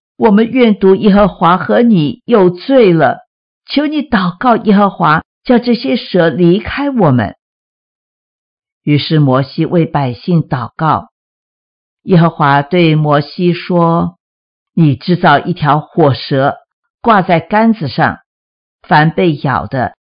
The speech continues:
一望这蛇就必得活。”摩西便制造一条铜蛇，挂在杆子上，凡被蛇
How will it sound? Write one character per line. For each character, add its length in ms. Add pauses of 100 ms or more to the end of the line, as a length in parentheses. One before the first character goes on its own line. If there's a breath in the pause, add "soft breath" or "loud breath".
一 180
望 440
这 180
蛇 440 (120 loud breath)
就 220
必 240
得 260
活。” 480 (920)
摩 200
西 340
便 320
制 220
造 360
一 120
条 280
铜 380
蛇， 520 (220)
挂 280
在 180
杆 360
子 180
上， 320 (640)
凡 360
被 280
蛇 360